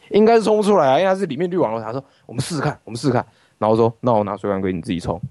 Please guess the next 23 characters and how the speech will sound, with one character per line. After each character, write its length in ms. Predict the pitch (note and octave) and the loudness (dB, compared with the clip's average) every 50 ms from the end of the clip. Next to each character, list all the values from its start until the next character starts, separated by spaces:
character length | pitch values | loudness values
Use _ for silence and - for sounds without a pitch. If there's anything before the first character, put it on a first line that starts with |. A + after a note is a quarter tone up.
| _ _ | _ _
然 100 | - G2+ | -4 -2
后 140 | G2+ A2 B2 | -2 -2 -2
他 160 | - - G3+ | -2 -4 -2
在 160 | C#3 D#3 F3+ | 2 2 2
那 60 | D#3+ E3 | 2 2
边 160 | E3+ E3+ F#3+ | 0 -2 0
冲， 260 | - - - - D3 D3+ | 0 0 0 0 0 0
然 40 | C#3 | -2
后 80 | C3+ | -2
我 60 | B2 | -2
在 80 | A2 C3+ | 0 -2
那 60 | D#3 | -2
边 200 | - - D3 D#3 | -2 -4 -8 -6
整 120 | - A2 A2+ _ | -4 -6 -6 _
理 80 | - | -10
房 200 | G2 G2+ G2+ G#2+ | -10 -10 -10 -10
子。 120 | G2+ G#2 - - G#3 C4 C#4 | -12 -16 -16 -16 -18 -14 -8
然 100 | - A#3+ | -8 -8
后 40 | E3 | -8
冲 280 | E3+ - - - A3 - - | -8 -10 -8 -8 -8 -6 -6
完 100 | - - - - | -6 -6 -6 -6
之 80 | - E3+ | -6 -6
后， 140 | - - | -6 -6